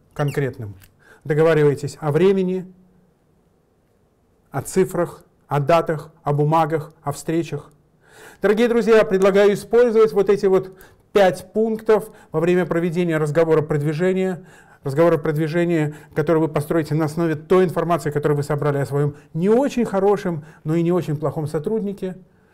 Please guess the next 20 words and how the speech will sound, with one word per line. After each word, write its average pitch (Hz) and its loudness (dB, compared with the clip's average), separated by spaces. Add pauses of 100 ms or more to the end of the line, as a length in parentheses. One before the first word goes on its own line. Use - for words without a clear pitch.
(140)
Зафиксируй 208 0
это 196 -2
всё 175 -4
на 175 -2
бумаге, 190 -4 (260)
и 180 0
эти 180 0
данные 208 0
мы 180 -2
будем 165 -2
использовать, 196 0 (440)
когда 160 0
мы 156 -2 (220)
будем 170 -2
с - -12
вами 156 -2
работать 156 0 (280)
на 156 -2
нашем 170 -4 (760)
онлайн-курсе. 151 2